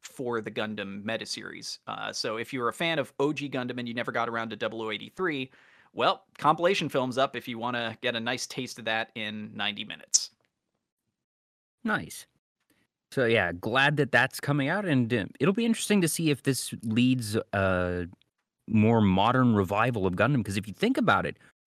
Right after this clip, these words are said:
Speaker 2: we have not had a proper Gundam series in some time.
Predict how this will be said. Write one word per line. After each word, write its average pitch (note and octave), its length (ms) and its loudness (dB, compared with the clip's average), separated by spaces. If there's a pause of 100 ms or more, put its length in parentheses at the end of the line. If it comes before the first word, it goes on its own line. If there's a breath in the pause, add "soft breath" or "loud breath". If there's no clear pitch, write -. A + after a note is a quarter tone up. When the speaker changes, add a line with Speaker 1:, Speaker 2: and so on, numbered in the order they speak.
Speaker 2:
we B3 160 4
have C#4+ 140 2
not G3 260 2
had - 280 2
a G#2+ 100 2
proper A#2+ 420 0
Gundam G#2+ 460 4
series F2+ 360 0
in E2 120 -2
some F3 260 2
time. G2 540 2